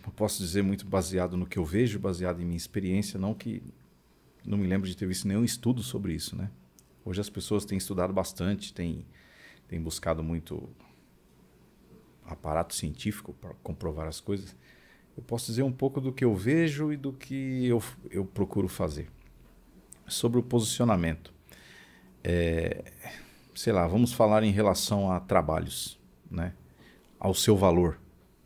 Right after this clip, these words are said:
O seu valor financeiro mesmo, né? O que o músico precisa entender que isso é um trabalho. Não é só por amor que a gente toca. Afinal de contas,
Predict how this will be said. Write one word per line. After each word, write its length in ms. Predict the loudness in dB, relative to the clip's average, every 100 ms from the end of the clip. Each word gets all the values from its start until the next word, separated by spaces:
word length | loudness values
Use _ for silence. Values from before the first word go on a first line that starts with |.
| _ -20 -20 -20 -20 -14
O 60 |
seu 180 | -2 2
valor 440 | 6 10 10 10 4 -10 -14
financeiro 640 | -2 4 6 6 10 10 10
mesmo, 320 | 2 -2 -8 -14 -20 -20 -20 -20 -20 -20 -12
né? 220 | -8 -6 -8 -12 -12 -14 -20 -10 -6
O 80 |
que 140 | 4 8
o 60 |
músico 560 | 8 10 10 8 2 -2 0
precisa 360 | 0 2 2 6
entender 640 | 6 6 2 8 8 8 2
que 140 | 0
isso 400 | 2 2 6 6
é 60 | 8
um 160 | 6
trabalho. 500 | 4 4 6 6 4 -4 -18 -20 0
Não 360 | 6 8 10 8
é 100 | 6
só 320 | 2 4 4
por 280 | 4 2 2
amor 360 | 2 2 0
que 80 | -2
a 40 |
gente 260 | -6 -6 -6
toca. 300 | -8 -10 -16 -20 _ -20 -20 -20 _ _ -10
Afinal 360 | -4 2 4
de 80 | 2
contas, 600 | 6 6 6 2 -4 -10